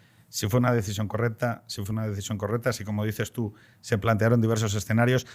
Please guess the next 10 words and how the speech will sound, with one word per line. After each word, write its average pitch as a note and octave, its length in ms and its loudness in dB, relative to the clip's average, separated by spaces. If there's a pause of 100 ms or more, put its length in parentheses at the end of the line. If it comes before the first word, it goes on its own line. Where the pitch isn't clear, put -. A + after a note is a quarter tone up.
(140)
si - 220 2
tendríamos G#2 520 4
que - 80 -12
haber, F#2+ 400 -2
eh, F#2+ 260 2
negociado F#2+ 480 0
antes F#2+ 240 -4
con G#2 160 -6
los F2 120 -6
talibán. A2 480 2